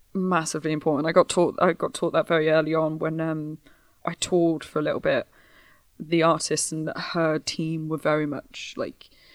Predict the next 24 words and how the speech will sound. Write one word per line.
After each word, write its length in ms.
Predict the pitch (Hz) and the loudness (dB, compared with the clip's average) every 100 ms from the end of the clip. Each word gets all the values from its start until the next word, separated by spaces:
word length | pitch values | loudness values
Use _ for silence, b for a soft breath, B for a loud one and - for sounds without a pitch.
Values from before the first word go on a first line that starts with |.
| b b b _ _ | b b b _ _
"You 320 | - 156 175 | -14 -4 -2
need 260 | 170 170 156 | 0 -2 -4
to 160 | - 139 _ _ | -8 -10 _ _
be 120 | 139 | -4
staying 380 | - - 151 147 | -4 0 0 0
in 120 | 147 | -2
shape 360 | - 151 147 - | 0 0 0 -6
and 220 | 156 151 | -8 -4
just, 340 | - 151 - | 0 0 0
like, 240 | 143 - - _ _ | -6 -8 -12 _ _
eating 380 | 285 269 151 139 | 0 0 -4 -4
well 260 | 139 - - b b | -4 -4 -8 b b
and 140 | 226 220 | -4 0
drinking 400 | 160 156 185 190 | 0 0 -2 0
water." 500 | 196 156 - 120 - b b | 0 -2 -6 -6 -8 b b
It's, 240 | 190 - | 2 4
like, 160 | 196 196 | 4 2
really 640 | 202 247 262 254 214 202 196 | 0 0 6 8 8 6 -2
super 420 | - 208 190 214 | 0 0 2 0
simple 580 | - - 196 180 - 175 | 0 4 4 4 -2 -4
stuff, 800 | - - - 185 165 165 - _ b b | -2 -6 4 4 6 0 -14 _ b b
which 340 | - 185 - 196 | 2 2 2 0
now 300 | 185 190 175 | 2 4 6
I've 460 | 170 165 156 - | 4 4 -2 -14